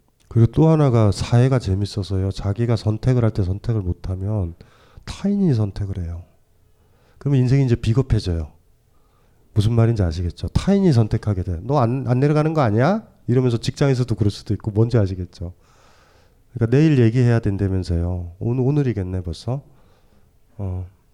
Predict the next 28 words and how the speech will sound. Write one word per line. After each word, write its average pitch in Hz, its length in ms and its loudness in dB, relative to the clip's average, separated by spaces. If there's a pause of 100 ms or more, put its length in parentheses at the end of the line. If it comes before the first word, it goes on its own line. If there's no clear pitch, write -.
결정을 135 400 2
내려야 147 240 2
될 135 140 -2
거고, 101 240 -4
그 123 180 -2
결정이 113 680 -2
어쨌든지 101 500 -4
간에 107 320 -4 (680)
스님 190 460 2
얘기가 151 320 2
좀 131 160 -6
도움이 165 320 2
될 110 140 0
것 - 180 -6
같아요. 101 500 -4 (680)
손해보는 165 640 2
거를, 127 340 0
손해본다라는 143 800 2
걸 117 100 -2
결정하면 110 640 -2
손해가 120 400 -2
좀 107 220 -4
오면 139 480 0
괜찮은데, 101 1080 -6 (540)
손해가 131 480 2
덜할 120 400 2
거라고 123 280 2
선택했는데 110 600 -4